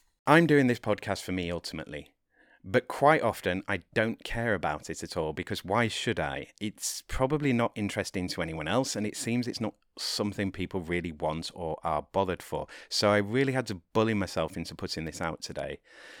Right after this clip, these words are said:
Anyway, I have a couple of interviews left to go, which I will put out, and maybe one or two more interviews that I have booked in to record at the moment. But if I can't pass one thousand downloads by the end of next month,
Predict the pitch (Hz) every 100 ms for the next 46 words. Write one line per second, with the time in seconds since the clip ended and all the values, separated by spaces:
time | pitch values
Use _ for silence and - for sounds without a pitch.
0 | - - 127 123 107 113 120 - 139 127
1 | 120 - 101 95 98 - 98 95 92 95
2 | 104 101 90 85 - 98 90 87 95 92
3 | 92 87 85 104 104 92 - 101 95 92
4 | 90 95 90 87 90 87 82 - 82 85
5 | 82 - - - 127 120 - 92 - 90
6 | - - 95 107 107 107 110 - - -
7 | - - - - - 147 156 151 - 120
8 | - 104 143 135 127 113 104 98 92 87
9 | 82 80 87 87 95 107 101 - 101 101
10 | 104 - - 90 80 78